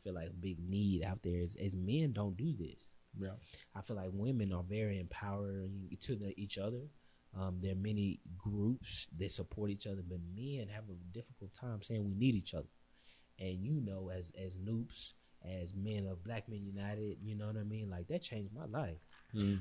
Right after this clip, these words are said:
Speaker 1: You know what I mean? In terms of being around the bond and, uh, being able to support each other and talk about our needs has really, has been something that's, that's, has been,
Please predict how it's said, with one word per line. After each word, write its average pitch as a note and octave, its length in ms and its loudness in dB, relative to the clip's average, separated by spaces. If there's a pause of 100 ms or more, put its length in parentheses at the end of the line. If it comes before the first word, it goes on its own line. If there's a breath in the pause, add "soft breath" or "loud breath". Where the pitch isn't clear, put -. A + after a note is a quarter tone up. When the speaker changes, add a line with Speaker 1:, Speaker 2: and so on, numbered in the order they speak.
Speaker 1:
You A2+ 100 2
know A2+ 60 4
what A#2+ 60 2
I - 20 2
mean? A#2+ 260 0
In G#2+ 140 0
terms A#2+ 360 -2
of F#2+ 160 -4
being A#2+ 220 2
around G#2 580 0 (580)
the G#2+ 120 -4
bond G#2 600 2 (540 soft breath)
and, G2 380 -2 (100)
uh, F2+ 380 -4 (460)
being G#2+ 220 2
able G2+ 160 0
to - 160 -10
support A2 400 -4
each G2+ 140 -4
other G#2 120 0
and F#2+ 80 -4
talk A#2 180 -8
about F#2 200 -2
our G#2+ 180 0
needs G#2+ 360 0
has F#2+ 240 0
really, A#2 360 0 (720 soft breath)
has A#2 160 -2
been A#2+ 140 0
something G#2 380 -2
that's, G2 260 -4 (140)
that's, - 360 -4 (1200 loud breath)
has C3 140 4
been, G#2+ 300 2